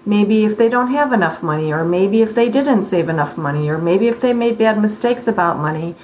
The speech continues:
or maybe it's life insurance and you're thinking about somebody's demise, or maybe you're thinking about, you know, the will and what happens, you know, here and there. And, and, you know, they're, you're, you're venturing into these territories that are kind of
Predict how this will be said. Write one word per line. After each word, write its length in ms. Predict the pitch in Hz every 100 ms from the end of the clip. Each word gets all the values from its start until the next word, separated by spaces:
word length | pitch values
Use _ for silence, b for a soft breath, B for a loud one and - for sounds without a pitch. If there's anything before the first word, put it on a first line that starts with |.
| B B B
or 120 | 208
maybe 300 | 220 214 240
it's 160 | 220 220
life 320 | 208 247 262
insurance 400 | 240 208 196 196
and 120 | 196
you're 100 | 196
thinking 340 | 196 208 208
about 260 | 208 202 185
somebody's 440 | - 208 208 196
demise, 720 | - 196 190 196 254 185 151 175
or 60 |
maybe 260 | 165 165 180
you're 160 | 208 208
thinking 360 | 214 208 214
about, 420 | 202 202 202 196
you 100 | 196 196
know, 120 | 190
the 180 | 208 202
will 560 | 202 254 247 196 165
and 260 | 151 156 156 B B B
what 140 | 196 202
happens, 680 | 208 202 208 208 185 185 - - -
you 120 | 202
know, 160 | 190 185
here 240 | 202 202
and 160 | 208 202
there. 320 | 240 233 190
And, 220 | 170 160 -
and, 260 | 202 196 -
you 80 | 220
know, 320 | 208 185 175
they're, 320 | 185 208 185 - -
you're, 300 | - 208 190 175
you're 160 | 196 196
venturing 440 | 196 220 226 233
into 180 | 202 196
these 200 | 196 175
territories 680 | - 202 233 233 190 175 175
that 120 | 185
are 120 | 175 170
kind 240 | 202 196
of 80 | 190